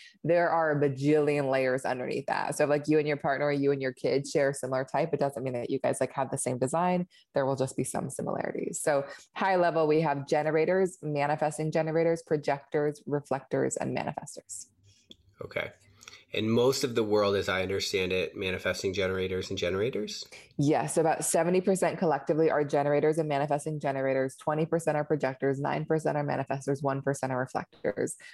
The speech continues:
Speaker 1: I just wanna kinda, like, preface that by saying, like, in no way is it, like, generators are not unique or <laughs> manifesting generators are not unique. It's just, like, this is, like, the energy, the life force, the people that really, like, carry the energy to make it happen. So it's just the first distinction. It's how we use our energy, but there's so much more nuance underneath it.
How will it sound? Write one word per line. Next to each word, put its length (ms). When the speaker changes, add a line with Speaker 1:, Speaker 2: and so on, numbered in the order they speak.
Speaker 1:
I 100
just 100
wanna 140
kinda, 160
like, 180
preface 320
that 160
by 100
saying, 280
like, 180
in 120
no 140
way 180
is 120
it, 80
like, 180
generators 480
are 80
not 200
unique 380
or 100
<laughs> 0
manifesting 480
generators 300
are 60
not 160
unique. 320
It's 120
just, 100
like, 180
this 140
is, 80
like, 160
the 160
energy, 360
the 100
life 260
force, 300
the 80
people 220
that 120
really, 180
like, 260
carry 200
the 260
energy 220
to 60
make 140
it 60
happen. 460
So 260
it's 200
just 240
the 80
first 260
distinction. 460
It's 120
how 140
we 100
use 220
our 100
energy, 340
but 160
there's 200
so 120
much 200
more 100
nuance 360
underneath 320
it. 100